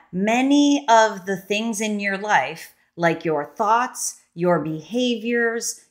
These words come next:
your routines, your food, your lifestyle, they all impact your brain performance and are affected by your brain performance. And that's why this podcast is so important.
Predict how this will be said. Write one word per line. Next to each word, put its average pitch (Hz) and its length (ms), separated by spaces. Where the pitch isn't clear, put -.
your 160 280
routines, 240 1120
your 165 300
food, 233 920
your 170 340
lifestyle, 233 960
they 226 320
all 180 560
impact 202 580
your 269 120
brain 269 360
performance 269 800
and 190 300
are 180 280
affected 165 960
by 143 180
your 143 200
brain 143 320
performance. 131 920
And 190 240
that's 196 380
why 208 200
this 175 240
podcast 151 640
is 170 160
so 143 200
important. 147 720